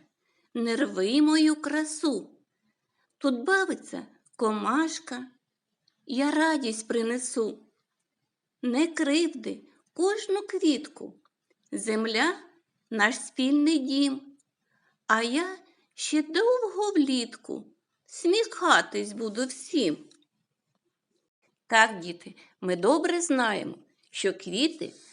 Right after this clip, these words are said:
рвати не можна. Ними ми милуємося, робимо фото на згадку про квіти. А давайте сьогодні ми намалюємо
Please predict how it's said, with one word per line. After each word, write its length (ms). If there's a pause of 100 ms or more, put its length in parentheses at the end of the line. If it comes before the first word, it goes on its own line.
(140)
рвати 520
не 140
можна. 540 (840)
Ними 560 (360)
ми 200
милуємося, 1040 (640)
робимо 560 (380)
фото 540
на 140
згадку 560
про 200
квіти. 540 (840)
А 100
давайте 480
сьогодні 600 (260)
ми 140
намалюємо 840